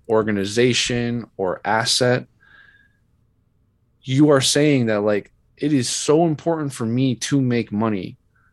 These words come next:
that I want this organization, no matter what it does, to grow in power and influence." What you do with your excess also carries more moral weight, more moral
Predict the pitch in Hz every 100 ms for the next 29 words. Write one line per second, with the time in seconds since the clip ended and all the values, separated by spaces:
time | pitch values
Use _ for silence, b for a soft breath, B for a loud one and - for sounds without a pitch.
0 | _ - 110 117 113 117 90 110 107 -
1 | 117 110 104 101 113 - 135 135 - 117
2 | 117 104 95 113 120 80 120 110 87 -
3 | - _ - - 107 104 98 104 110 101
4 | 95 98 - 95 82 - 85 82 78 127
5 | - _ - - 92 95 - - - -
6 | - - _ B B B B B B B
7 | _ _ _ - 147 214 185 165 165 156
8 | 135 131 - 135 - 101 98 - - _
9 | _ 117 156 - 123 98 92 - - -
10 | 135 127 131 120 113 113 113 110 104 107
11 | 104 107 110 104 95 95 98 - - -
12 | _ _ - 117 117 107 104 113 117 120
13 | 113 113